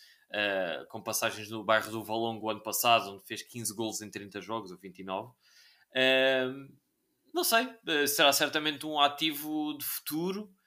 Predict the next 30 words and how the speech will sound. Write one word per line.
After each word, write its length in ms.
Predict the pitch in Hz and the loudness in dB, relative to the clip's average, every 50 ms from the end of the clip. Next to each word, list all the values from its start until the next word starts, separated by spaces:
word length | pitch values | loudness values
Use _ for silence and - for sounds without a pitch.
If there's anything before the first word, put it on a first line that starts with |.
| _ _ _ _ _ - | _ _ _ _ _ 2
para 180 | 165 160 156 | 4 4 6
a 20 | 151 | 4
Académica, 840 | 139 - 156 139 135 135 139 139 143 143 143 - 160 147 - - - | 4 2 0 2 4 2 2 2 0 -4 -6 -8 -10 -12 -12 -6 0
eh, 340 | 131 127 120 120 120 117 113 | 2 2 4 4 4 2 2
e 120 | 110 123 117 | 0 -2 -4
fica 480 | - - 104 - - 107 101 101 98 | -4 -6 -8 -6 -4 -2 -2 0 0
aqui 260 | 107 101 - 117 107 101 | -2 -4 -4 -2 -2 -2
a 60 | 98 | -2
merecida 440 | 104 110 104 - - 117 104 107 104 | -4 -6 -4 -4 -4 -2 -2 -4 -2
nota, 400 | 110 113 113 113 - 123 120 - | 0 0 -2 -2 -4 -12 -16 -16
porque 160 | - 98 95 - | -18 -20 -16 -10
não 80 | 113 110 | -8 -8
é 60 | 101 | -8
todos 180 | - 107 98 | -6 -8 -10
os 60 | 90 95 | -10 -10
dias 160 | 92 87 - | -12 -12 -14
que 60 | - | -16
vemos 180 | 110 101 92 101 | -20 -20 -20 -20
um 60 | 98 | -16
jogador 260 | 98 104 101 101 101 | -12 -10 -10 -10 -10
com 180 | - - 107 104 | -12 -12 -12 -12
onze 180 | 104 101 - | -12 -12 -10
jogos 320 | - 107 107 107 104 - - | -6 -4 -4 -4 -4 -6 -12
e, 320 | 104 87 - - 101 98 | -14 -14 -14 -14 -16 -16
e 20 | 92 | -10
mais 340 | 101 104 104 104 101 95 - | -4 -2 -2 -2 -2 -4 -8
golos 340 | - - 104 101 95 87 | -10 -10 -8 -8 -8 -10
do 80 | 87 95 | -14 -16
que 120 | - - | -14 -10
jogos, 280 | - 104 92 87 - - | -6 -6 -6 -6 -8 -14